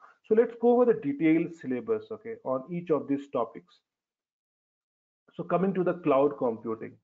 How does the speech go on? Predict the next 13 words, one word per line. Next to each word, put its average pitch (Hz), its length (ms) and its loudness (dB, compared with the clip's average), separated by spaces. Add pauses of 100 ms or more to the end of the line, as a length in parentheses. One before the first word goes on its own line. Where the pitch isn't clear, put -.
right? 113 180 -18 (680)
So 160 260 2
these 185 180 -2
are 208 120 4
all 175 180 6
the 180 100 0
syllabus 123 520 -4 (240)
that 139 180 -6
I'm 135 240 -6
covering 135 320 -4
in 127 160 -8
cloud 120 260 -4
computing. 110 460 -12